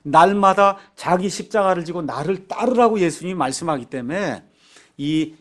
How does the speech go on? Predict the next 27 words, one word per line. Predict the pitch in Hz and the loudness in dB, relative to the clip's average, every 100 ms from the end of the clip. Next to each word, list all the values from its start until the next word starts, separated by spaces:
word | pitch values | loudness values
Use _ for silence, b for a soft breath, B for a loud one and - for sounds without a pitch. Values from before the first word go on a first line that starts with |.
| _ | _
교회의 | - 151 156 156 151 | -6 0 4 4 2
리더가 | 120 135 151 151 135 | -2 -6 -2 0 0
되고, | 123 120 120 113 - b b | -2 -6 -8 -10 -12 b b
예, | 135 | -8
교회에서 | - 160 160 160 165 | -4 2 4 4 2
앞장서서 | 156 147 - 165 147 151 | -4 -4 -4 -2 -4 -8
무슨 | 135 170 151 | -8 -8 -6
일을 | 151 214 240 | -4 -2 0
하는 | 185 190 | -2 -4
사람이 | 170 160 156 170 | -2 0 0 -2
이 | 160 | -4
하-, | 165 - | -6 -4
일하기가 | 208 160 175 151 131 196 185 - B B | -4 0 2 0 0 2 2 0 B B
대단히 | - - 247 269 240 | -10 0 4 6 6
어려운 | 135 139 147 151 | 2 0 -2 -4
겁니다. | 135 117 104 95 110 107 - _ _ _ _ _ _ _ _ _ _ _ _ _ _ _ _ _ _ _ _ _ _ _ _ _ | -8 -10 -16 -16 -16 -18 -20 _ _ _ _ _ _ _ _ _ _ _ _ _ _ _ _ _ _ _ _ _ _ _ _ _
그래서 | - 202 | -4 -2
우리 | 180 196 | -2 -6
교회는, | 185 156 147 170 160 98 _ b b | -2 2 2 2 -4 -8 _ b b
아예 | - 190 | 2 4
제가 | 190 190 | 4 0
오늘 | 175 175 175 | 0 -2 0
딱 | 220 226 | 0 2
말씀드리는 | 185 - 175 139 139 127 | 2 0 -10 -8 -8 -8
거예요. | 117 107 - b b b | -12 -14 -18 b b b
예수님은 | 143 190 254 262 240 226 | 4 6 6 2 -2 -2
흥하고 | 208 214 175 147 175 123 | -2 0 -2 0 -2 -4